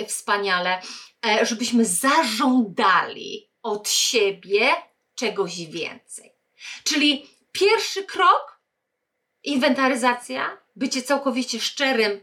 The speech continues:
sam ze sobą, okej, to jest to, co ja mam, to jest moja, to jest moja, moja rzeczywistość, okej, tak wygląda moje konto bankowe, okej, produkowałem te same rezultaty może przez lata, może przez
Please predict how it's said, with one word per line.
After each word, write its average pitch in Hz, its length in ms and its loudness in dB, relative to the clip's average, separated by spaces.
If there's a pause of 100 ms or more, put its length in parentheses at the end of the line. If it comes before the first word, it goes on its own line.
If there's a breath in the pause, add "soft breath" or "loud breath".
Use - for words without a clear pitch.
sam 247 340 -2
ze 214 140 -8
sobą, 196 480 -2
okej, 233 440 -2
to 240 80 0
jest 214 300 0
to, 220 120 -2
co 220 200 -6
ja 196 220 2
mam, 202 280 2 (220 loud breath)
to 285 160 0
jest 247 300 2
moja, 220 420 4 (420 loud breath)
to 277 100 0
jest 262 180 0
moja, 220 480 4 (140 loud breath)
moja 226 260 2
rzeczywistość, 220 560 -6
okej, 240 320 -4
tak 269 220 0
wygląda 226 360 -2
moje 202 220 0
konto 208 280 -6
bankowe, 196 500 -2 (240 loud breath)
okej, 254 560 0
produkowałem 262 640 2
te 240 80 -10
same 277 320 2
rezultaty 240 520 0
może 233 240 -2
przez - 200 -10
lata, 233 320 0
może 226 200 -6
przez 226 240 -6